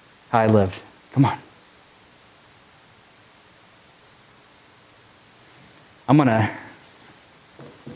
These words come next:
close with a word of prayer, and then we're gonna partake of communion.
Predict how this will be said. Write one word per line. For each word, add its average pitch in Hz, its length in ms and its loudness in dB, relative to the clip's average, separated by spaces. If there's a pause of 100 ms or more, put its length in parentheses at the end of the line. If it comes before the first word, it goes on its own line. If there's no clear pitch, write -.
(140)
close 143 720 2 (400)
with - 120 2
a 127 60 6
word 123 220 6
of 127 80 0
prayer, 123 500 2 (320)
and 120 100 2
then 113 100 6
we're 117 80 6
gonna 110 140 4
partake 113 460 0
of 110 160 0
communion. 110 520 4